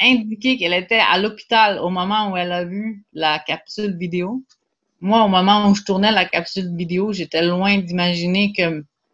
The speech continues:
cette capsule-là allait changer la vie de quelqu'un. Et ça, c'est une histoire que je raconte à plusieurs reprises,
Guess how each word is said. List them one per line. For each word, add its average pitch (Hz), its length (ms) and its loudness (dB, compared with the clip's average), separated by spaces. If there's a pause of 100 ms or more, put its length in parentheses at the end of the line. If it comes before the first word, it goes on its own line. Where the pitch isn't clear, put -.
cette - 360 -2
capsule-là 190 680 2
allait 165 220 2
changer 180 400 -2
la 160 160 0
vie 175 160 -6
de - 40 -18
quelqu'un. 156 420 -6 (280)
Et 170 580 -2 (480)
ça, 302 120 2
c'est 233 120 2
une 196 100 4
histoire 208 320 2
que 180 120 2
je 175 60 -2
raconte 190 500 0 (920)
à 151 180 -4
plusieurs 185 420 0
reprises, 226 460 -2